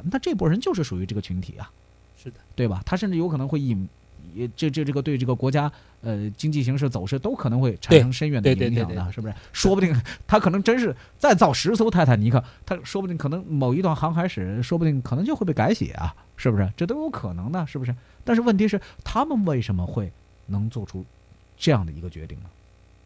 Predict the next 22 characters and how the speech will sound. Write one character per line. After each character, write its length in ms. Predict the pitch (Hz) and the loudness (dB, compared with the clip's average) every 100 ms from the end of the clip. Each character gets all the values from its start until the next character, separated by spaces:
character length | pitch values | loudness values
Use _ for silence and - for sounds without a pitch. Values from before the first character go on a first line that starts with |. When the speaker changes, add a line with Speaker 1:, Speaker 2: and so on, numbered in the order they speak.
| _ _ _ | _ _ _
Speaker 1:
对 120 | 98 | -6
吧？ 120 | 85 - - | -4 -8 -18
我 220 | - 104 98 | -2 0 2
觉 100 | 131 | 0
得 160 | 139 | 0
这 220 | 123 - | 0 0
个 80 | 104 | 0
问 160 | 98 82 | -2 -4
题， 240 | 90 80 - _ - - _ - | -4 -6 -8 _ -20 -20 _ -2
咱 180 | 131 131 | 2 2
们 180 | 143 139 _ _ _ _ - | 0 -4 _ _ _ _ -2
也 160 | 135 | 0
不 160 | 131 202 | 0 2
可 120 | 147 | 2
能 140 | 147 | 4
是 160 | 156 160 | 2 2
说 280 | 131 147 143 - - _ _ _ | 4 2 2 -4 -20 _ _ _
重 180 | - 165 | 4 4
新 160 | 165 160 | 6 4
再 140 | 147 | 2
回 300 | 110 123 131 | 2 2 4
到 220 | 180 135 | 6 4